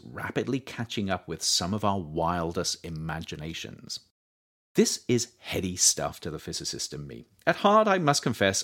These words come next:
I'm still a technology geek. And yet this stupendous technological power comes with a growing obligation to learn how to handle it responsibly. Despite the speed with which we're hurtling towards our technological future,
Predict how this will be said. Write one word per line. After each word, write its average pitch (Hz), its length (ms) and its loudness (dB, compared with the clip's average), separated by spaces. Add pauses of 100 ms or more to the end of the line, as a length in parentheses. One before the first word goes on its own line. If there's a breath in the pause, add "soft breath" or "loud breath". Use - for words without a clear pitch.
I'm 90 160 -2
still 90 560 4
a 95 60 -8
technology 80 640 -6
geek. - 320 -14 (520 loud breath)
And 170 160 2
yet 123 460 -2
this 131 160 -2
stupendous - 1000 -2
technological 143 640 -2
power 95 440 4 (140)
comes 117 380 0
with 113 100 -2
a 101 140 -4 (180)
growing 139 340 -2
obligation 139 640 0
to 101 100 -6
learn 82 380 -4
how 82 200 -6
to 95 120 -8
handle 85 360 -4
it - 120 -8
responsibly. - 760 -6 (880 loud breath)
Despite - 800 0
the - 80 -4
speed 85 480 0
with 78 160 -4
which 85 300 -4
we're 82 180 0
hurtling 107 600 4
towards 92 340 0
our 90 100 0
technological 90 580 -4
future, - 460 -8